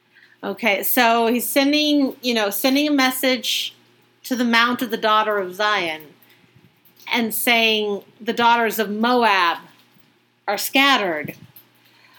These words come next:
So, "Give counsel, grant justice, make your shade like night.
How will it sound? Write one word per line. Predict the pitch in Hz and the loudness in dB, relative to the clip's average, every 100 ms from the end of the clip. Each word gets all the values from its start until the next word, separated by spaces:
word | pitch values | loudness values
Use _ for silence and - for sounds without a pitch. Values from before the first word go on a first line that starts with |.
| - - _ _ | -20 -20 _ _
So, | - 254 240 | -4 0 0
"Give | 262 254 | 0 -2
counsel, | - 262 262 269 254 | 0 0 0 0 -2
grant | 220 214 233 226 - - | -2 0 0 0 -4 -10
justice, | 240 247 277 - 220 202 - - | 0 0 0 -2 -4 -4 -6 -10
make | 208 214 226 | -4 -2 -2
your | 233 220 | -4 -4
shade | - 233 226 226 | -2 0 -2 -2
like | 202 196 202 | -4 -4 -6
night. | 202 208 214 175 - - | -4 -2 -2 -4 -8 -18